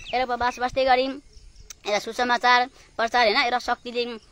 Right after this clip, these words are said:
त्यहाँ गर्न सकौँ र परमेश्वर महिमा हुन सकेको होस्। हालेलुया। र यसै नै बहत्तर घण्टा हामीले पनि धेरैचोटि उपवास बस्यौँ, मैले पनि धेरैचोटि बसी उपवास, त्यसरी धेरै चाहिँ भन्दा तिन चारचोटि बस्यौँ, त्यसै बहत्तर घण्टा, तिन दिन तिन रात पानी नखाइकन बसी उपवास हो। त्यतिखेर धेरै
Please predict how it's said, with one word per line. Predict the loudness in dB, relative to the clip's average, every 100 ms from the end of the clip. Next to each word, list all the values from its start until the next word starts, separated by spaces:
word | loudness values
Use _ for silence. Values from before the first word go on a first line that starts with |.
| _ -8
त्यहाँ | -6
गर्न | -2 -2 -4
सकौँ | -6 -6 -6
र |
परमेश्वर | -6 -8 -10 -8
महिमा | -6 -4
हुन | -6
सकेको | -6 -8 -8 -6
होस्। | -6 -6
हालेलुया। | -6 -4 0 4 4 4 -10 _ _
र | -8
यसै | -4 -2
नै | 0 -2 -4 _ -20
बहत्तर | 2 4 4
घण्टा | 2 2
हामीले | 0 -2
पनि | -4
धेरैचोटि | -2 -2 -2 -4
उपवास | -4 -2 -2 -4
बस्यौँ, | -8 -8
मैले | -6 -6 -6
पनि | -6
धेरैचोटि | -2 -2 -2 -4
बसी | -2 -4
उपवास, | -4 -4 -4 -4
त्यसरी | -12 -10 -6 -6 -6 -12 _
धेरै | -2
चाहिँ | -2
भन्दा | -6
तिन | -6 -8
चारचोटि | 0 2 2 -6 -4
बस्यौँ, | -6 -6 -10
त्यसै | -12 -6
बहत्तर | -2 -2 -2
घण्टा, | -2 0 0 0 -8 -12 -2
तिन | 0
दिन | 0
तिन | -2 -2
रात | -2
पानी | 0 -2
नखाइकन | -4 -4 -4 -4 -4 -6 -20 -4
बसी | -2 -2
उपवास | -6 0 0 0
हो। |
त्यतिखेर | -6 -2 -4
धेरै | 0 0 2 2